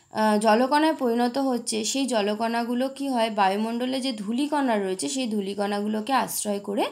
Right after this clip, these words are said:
ভেসে বেড়াতে থাকে। জলীয় বাষ্প যখন ঘনীভূত হয়ে জলকণায় পরিণত হলো, ধূলিকণাকে আশ্রয় করে ভেসে বেড়ায়।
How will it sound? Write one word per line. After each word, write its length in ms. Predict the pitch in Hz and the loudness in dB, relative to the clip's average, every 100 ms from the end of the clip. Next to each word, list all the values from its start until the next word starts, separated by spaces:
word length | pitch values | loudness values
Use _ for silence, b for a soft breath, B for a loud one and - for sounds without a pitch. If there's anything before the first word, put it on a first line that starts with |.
| B B B | B B B
ভেসে 280 | 220 226 220 | -2 0 0
বেড়াতে 380 | 190 170 170 180 | 0 -2 -4 -8
থাকে। 360 | 175 175 - 208 - | -12 -14 -14 -16 -2
জলীয় 260 | 208 214 | 2 2
বাষ্প 280 | 226 240 262 | 2 0 -2
যখন 240 | 269 262 262 | -4 -2 -2
ঘনীভূত 500 | 220 208 220 233 247 | -2 -2 -2 -4 -2
হয়ে 180 | 254 | -2
জলকণায় 520 | 254 214 208 214 240 247 | 0 2 2 0 0 -2
পরিণত 400 | 254 262 262 269 | -2 -4 -4 -2
হলো, 260 | 277 339 | -2 -2
ধূলিকণাকে 640 | 339 226 208 226 226 233 262 | -2 -2 -2 -2 -2 -2 0
আশ্রয় 400 | 226 202 220 220 | -2 -2 -4 -4
করে 220 | 220 320 | -4 -4
ভেসে 320 | 285 185 185 | -2 -4 -6
বেড়ায়। 280 | 170 180 - | -10 -14 -16